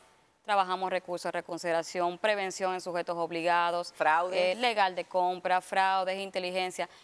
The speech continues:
Speaker 1: Pero
Speaker 2: Mucho fraude contra la D G I.
Speaker 1: Eh, hay muchos ilícitos tributarios, o sea, se instruyen,
Speaker 2: Muchos
Speaker 1: sí,
Speaker 2: ilícitos.
Speaker 1: conjuntamente con el Ministerio Público. Defraudación, falsificación, eh, estamos también viendo temas de contrabando, eh,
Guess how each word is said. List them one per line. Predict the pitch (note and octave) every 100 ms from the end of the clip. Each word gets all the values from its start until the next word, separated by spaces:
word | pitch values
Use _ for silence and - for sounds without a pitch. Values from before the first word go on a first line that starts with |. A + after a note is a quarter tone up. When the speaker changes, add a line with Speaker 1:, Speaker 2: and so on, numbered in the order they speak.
| _ _ -
Speaker 1:
Pero | G#3+ A3 A#3
Speaker 2:
Mucho | -
fraude | G3+ D3 C#3 D3 - _
contra | D#3+ E3 E3+
la | D#3+
D | F3
G | F#3
I. | C#3
Speaker 1:
Eh, | - E3+ E3 D#3 - _ _
hay | - G#3
muchos | G#3+ G3+ G3+ G3+ G3
ilícitos | F3+ E3 - E3
tributarios, | - D#3 C3+ - - - - - _
o |
sea, | - E3+
se | -
instruyen, | G3 F#3+ - A3+ F3+
Speaker 2:
Muchos | F3+ G3+
Speaker 1:
sí, |
Speaker 2:
ilícitos. | E3+ D#3+
Speaker 1:
conjuntamente | F#3+ F#3+ G3 G3 G3
con | G3
el | F3+
Ministerio | F3+ D#3+ D#3+ D#3+
Público. | D3 C#3+ B2+ - - _ _ _
Defraudación, | E3+ F3+ F3 F3 F3 F#3+ F#3+ F#3+ G3 F#3+ F#3
falsificación, | G#3+ G3 F#3+ F3+ E3+ E3 F#3 F3+ F#3 F#3 F#3 F#3 - _ _
eh, | - E3+ E3
estamos | F#3 G3 F#3
también | F3+ F3+ F3
viendo | F3 F3
temas | F#3 F3+ F3+
de | F3+
contrabando, | F3+ F3 E3+ E3+ F3 F3 F3 F3 F3 F3
eh, | - E3+ D#3+